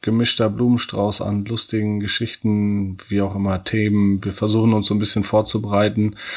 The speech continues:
Äh, tatsächlich, ähm, gibt es, äh,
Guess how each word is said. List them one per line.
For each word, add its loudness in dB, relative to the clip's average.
Äh, 2
tatsächlich, 2
ähm, 0
gibt 0
es, 6
äh, 0